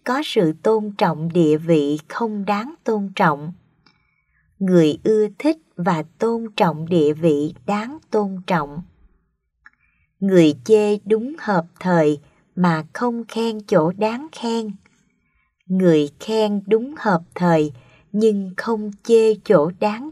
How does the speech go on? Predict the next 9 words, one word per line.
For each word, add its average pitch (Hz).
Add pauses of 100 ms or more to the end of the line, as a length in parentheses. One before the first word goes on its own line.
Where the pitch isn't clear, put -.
chê. 220 (1120)
Người 180 (100)
chê 214
đúng 226
hợp 180 (120)
thời 165 (360)
và 185
khen 233
đúng 233